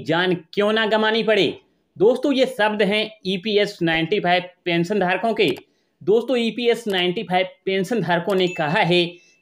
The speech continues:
कि अब हम हार के बैठ सकते नहीं, चाहे हमें अपनी मांगों के लिए,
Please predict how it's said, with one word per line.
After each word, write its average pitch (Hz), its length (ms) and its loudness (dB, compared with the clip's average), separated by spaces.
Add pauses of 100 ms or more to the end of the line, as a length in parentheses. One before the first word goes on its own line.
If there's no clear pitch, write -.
कि 233 280 -4
अब 220 180 2
हम 196 240 0
हार 175 320 0
के 196 220 0
बैठ 180 300 -2
सकते - 520 0
नहीं, 175 340 0 (420)
चाहे 185 420 4 (400)
हमें 208 380 0
अपनी 185 300 0
मांगों 160 480 0
के 196 140 2
लिए, 165 480 0